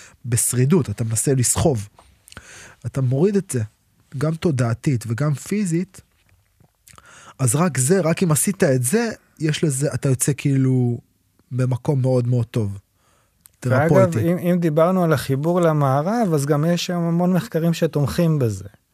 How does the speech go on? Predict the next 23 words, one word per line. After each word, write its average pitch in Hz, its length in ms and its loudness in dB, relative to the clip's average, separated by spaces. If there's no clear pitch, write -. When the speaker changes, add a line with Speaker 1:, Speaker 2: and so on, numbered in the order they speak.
Speaker 2:
כשאתה 110 300 -8
עושה 143 380 0
את 185 80 -2
זה, 185 200 0
אז 127 160 0
האמיגדלה 123 680 0
מתכווצת, 120 920 -4
מרכז 104 360 -6
בקרת 107 540 -6
הכאב 117 580 -4
וה-, 92 800 -10
התחושות - 640 -4
הלא 98 800 -8
נעימות, 113 560 -2
המצב 107 420 -6
של 101 240 -8
האיכון. 127 580 -4
Speaker 1:
כן. 120 60 -14
Speaker 2:
אמ, 110 640 -4
Speaker 1:
אג-, 135 180 0
אגב, 135 320 -2
זה, 143 140 -8
זה, 143 120 -8